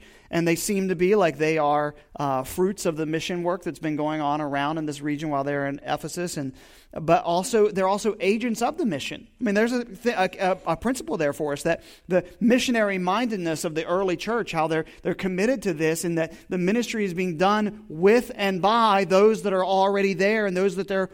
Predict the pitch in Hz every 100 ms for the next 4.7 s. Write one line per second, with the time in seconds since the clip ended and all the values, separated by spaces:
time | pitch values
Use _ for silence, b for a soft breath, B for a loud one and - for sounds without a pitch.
0 | B 170 185 247 202 170 175 170 - 196
1 | 240 254 175 147 160 - B B 180 180
2 | 175 B - 180 202 175 185 - B 170
3 | 180 - 180 190 - - 175 165 175 202
4 | 180 208 240 240 185 180